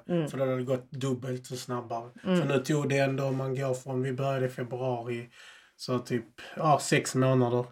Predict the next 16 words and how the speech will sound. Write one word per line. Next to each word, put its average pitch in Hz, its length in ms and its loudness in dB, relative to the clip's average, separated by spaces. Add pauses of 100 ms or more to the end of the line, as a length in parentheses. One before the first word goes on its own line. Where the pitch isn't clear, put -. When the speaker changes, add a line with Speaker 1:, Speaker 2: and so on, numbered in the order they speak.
(140)
Speaker 1:
Mm. 190 260 10 (240)
Speaker 2:
Eh. 262 140 2
Speaker 1:
Vilket 240 260 12
ändå 208 200 12
är 190 80 12
rätt 180 180 6
bra 175 280 8
för 180 140 0
fyra 165 300 2
lägenheter. 135 640 -2
Speaker 2:
Ja, 151 340 4
ja. - 140 -4
Speaker 1:
Som 175 340 4 (100)
vi 175 420 4 (540)
fick 185 200 -2
göra 147 380 2